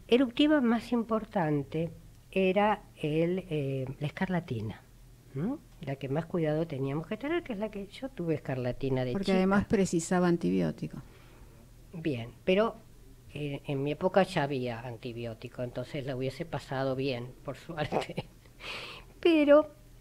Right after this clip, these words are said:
Speaker 1: eh, el resto, no, y no se contagiaron nadie, ¿eh? Ni, ni hermanos, ni primos, ni nadie. Ahí quedó conmigo.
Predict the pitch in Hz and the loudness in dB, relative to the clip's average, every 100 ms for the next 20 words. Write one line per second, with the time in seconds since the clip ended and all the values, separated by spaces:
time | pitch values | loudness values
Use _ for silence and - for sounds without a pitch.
0 | - - 220 208 - 427 392 247 175 - | -6 4 4 4 2 4 6 6 4 2
1 | 233 277 294 311 302 233 220 214 214 240 | -2 0 2 2 2 2 4 4 4 4
2 | 226 175 120 123 156 311 - 165 160 151 | 4 4 0 -2 -2 -2 -4 0 0 2
3 | 151 147 151 220 285 285 254 233 165 156 | 0 0 2 4 4 6 6 6 6 6
4 | 143 - 220 269 269 254 247 208 175 165 | 4 2 2 2 4 4 4 6 6 6
5 | 170 175 127 127 - 160 240 - 208 202 | 6 6 4 -2 -2 2 2 4 4 4
6 | 165 147 104 101 - | 2 0 -2 -8 -14